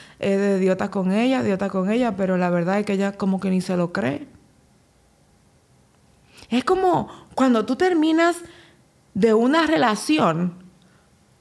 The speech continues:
perdóname, perdóname, porque mi intención aquí no es como que hinchinchar esa parte, ¿verdad? Pero a ver, es como terminó una relación, nunca fue al gimnasio, nunca se cuidó el cuerpo, nunca se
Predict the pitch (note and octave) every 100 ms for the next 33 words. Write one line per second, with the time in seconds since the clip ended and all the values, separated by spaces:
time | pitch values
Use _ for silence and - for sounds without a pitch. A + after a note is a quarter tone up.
0 | - A3 F#3 G#3+ A#3+ E3 D3+ D#3+ - -
1 | F#3 G3+ E3 D3+ E3 E3+ F3 F3 F3+ F3+
2 | F3+ F#3 F#3+ A#3 A#3+ C4 A#3+ G#3+ A3 B3+
3 | - - - _ _ _ _ _ _ _
4 | _ _ _ _ _ _ - G3 F3+ G3
5 | F#3 G3+ F3+ F3 F3 E3+ G3+ G#3 F3+ D3
6 | B2 G3+ G#3 C#3+ - - _ _ _ _
7 | _ - - F#3+ F3+ E3+ D3+ D#3 - -
8 | - - A3 A3 C#4 C4+ D4+ C#4+ B3 -
9 | - - _ _ _ - A#3 G#3 A#3 C#4+
10 | D4 B3 - D4 D#4+ B3+ A#3+ C4 B3+ A3+
11 | A3 B3 D4+ C#4+ B3 A#3 A#3+ A#3+ A3+ G#3+
12 | G3+ C#4 C4+ D4 A#3+ A3+ B3 A#3+